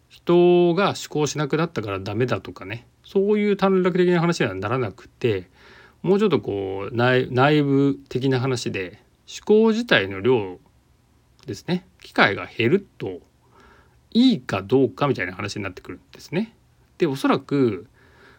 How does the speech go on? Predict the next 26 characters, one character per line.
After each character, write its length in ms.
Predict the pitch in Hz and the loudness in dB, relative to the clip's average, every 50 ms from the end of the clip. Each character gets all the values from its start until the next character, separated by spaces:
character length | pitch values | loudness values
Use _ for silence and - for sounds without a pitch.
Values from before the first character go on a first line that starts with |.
| _ _ - | _ _ -8
え 120 | - 113 | -6 -6
っ 60 | 110 - _ | -6 -8 _
と、 140 | - 117 117 | -4 -2 -2
思 80 | 117 110 - - | -2 -2 -2 -2
考 180 | - 156 151 147 | 2 2 4 4
が 100 | 151 143 | 2 0
好 100 | - - | -2 -4
き 120 | - 151 | -4 -2
な 100 | 131 120 | -2 -2
人 200 | 143 - - 123 | -4 -2 -4 -4
に 100 | 101 92 | -4 -4
と 120 | - 117 | -6 -10
っ 20 | 110 | -10
て 160 | - - 107 | -10 -8 -4
は、 420 | 107 143 165 151 117 95 87 - - _ _ _ _ _ _ | -2 -2 -2 -2 -4 -6 -10 -14 -20 _ _ _ _ _ _
ま 120 | - 139 | -2 0
あ、 40 | 123 | 0
僕 220 | 110 104 104 104 | 0 0 -2 -4
も 80 | 107 110 | -4 -6
そ 180 | 113 - 156 147 | -6 -6 -6 -6
う 20 | |
な 80 | 110 92 | -4 -6
ん 80 | 82 | -8
で 80 | 87 - | -14 -16
す 140 | - - 117 | -12 -6 -4
が、 280 | 120 120 107 95 92 | -2 -2 -2 -4 -6